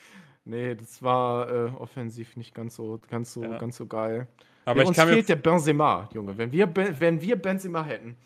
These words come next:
Speaker 2: Ja,
Speaker 1: Uff.
Speaker 2: das ist halt, das ist halt dieser Stürmer, der halt in der Box ist und dann auch ein Kopfball ge-, Kopfballduell mal gewinnt
Speaker 1: Ja,
Speaker 2: oder
Speaker 1: Mann.
Speaker 2: so.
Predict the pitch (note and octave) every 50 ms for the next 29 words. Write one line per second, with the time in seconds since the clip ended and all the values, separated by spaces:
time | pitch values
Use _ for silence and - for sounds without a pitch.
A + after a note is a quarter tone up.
0 | _ - C3 B2 A#2 A2+ D3 C#3 - C3+ C#3 - - F#3 - A3+ G3+ F#3 D#3 E3
1 | E3 F3 F#3+ F3+ - G3 F3+ D#3+ D#3+ - E3 E3 D#3 E3+ E3 D3+ - - - F#3
2 | F#3+ F#3 E3+ D3+ C#3 D3+ D3 D3 D#3 D3+ D3+ D3 D3 D3 C#3+ C#3 D3+ D#3+ D#3+ -
3 | - C#3+ C3+ - - C3+ B2 B2 B2 C3 B2+ B2+ B2+ B2+ B2+ B2+ B2+ C3 - -
4 | E3 E3 - - - C#3 B2+ B2 B2 A#2 A2+ A2+ _ _ - E3 D#3 - - C#3
5 | A#2+ A2+ C3+ B2 A#2+ A2+ A#2+ A#2+ A2+ A2+ A2+ G#2+ A2+ A#2 C3 C3 A#2+ A#2 A#2 A2+
6 | A2+ A#2 A#2+ A#2+